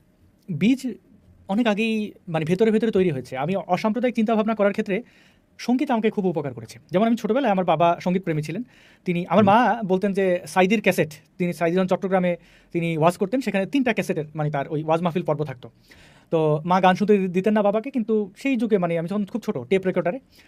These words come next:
Speaker 1: বাবা গান শুনতেন, সেখানে একটা গান ছিল হিন্দি সিনেমা যে, আহ, "তুমি মেরি মন্দির, মন্দির, তুমি মেরি পূজা, তুমি দেবতা হো।" তো এটা লতা মঙ্গেশকরের গান,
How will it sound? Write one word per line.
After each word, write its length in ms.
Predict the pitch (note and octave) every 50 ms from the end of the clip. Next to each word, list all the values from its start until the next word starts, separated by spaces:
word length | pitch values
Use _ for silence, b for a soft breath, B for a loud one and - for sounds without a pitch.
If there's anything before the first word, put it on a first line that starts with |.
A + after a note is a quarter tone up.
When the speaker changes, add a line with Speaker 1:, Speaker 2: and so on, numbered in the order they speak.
| _ -
Speaker 1:
বাবা 160 | G#3 F#3 F3+
গান 140 | F3+ E3+ F3
শুনতেন, 260 | - F3+ D3+ D3+ C3+
সেখানে 200 | - F#3 G3+ A#3
একটা 160 | A3 D3 C#3
গান 120 | D3 F#3
ছিল 220 | G#3 - E3 C3+ E3+ - - _ _ _ _ _
হিন্দি 140 | F3 F#3 G#3+
সিনেমা 260 | - F3+ D3+ D3 D#3
যে, 80 | D#3+ F#3 - - _ _
আহ, 140 | - D#3 C#3+
"তুমি 240 | C#3 - G3 F#3+ G#3+
মেরি 180 | G#3 G#3 G#3 F#3+
মন্দির, 380 | F3 E3 E3+ F3 G3+ A#3 G3+
মন্দির, 480 | D#3+ E3 D#3+ D3+ E3 F3+ F#3 G3+ B3 B3+ - -
তুমি 160 | F#3 F3 F#3
মেরি 180 | F#3 F#3 F#3+ F#3+
পূজা, 280 | F#3+ F#3 F3 G3+ B3
তুমি 180 | A#3+ G3 F3+ F3+
দেবতা 320 | D#3 D#3 D3 D3+ D3+ C#3+
হো।" 160 | C3+ A#2+ A2+ A#2 b b b b b b b b _
তো 180 | - D3+ C#3+ D#3
এটা 120 | F3+ F3 F#3
লতা 180 | E3+ E3+ A3+
মঙ্গেশকরের 380 | A3 G#3+ F#3 D#3+ - E3+ D3+ D3
গান, 160 | C#3+ C#3+ A#3+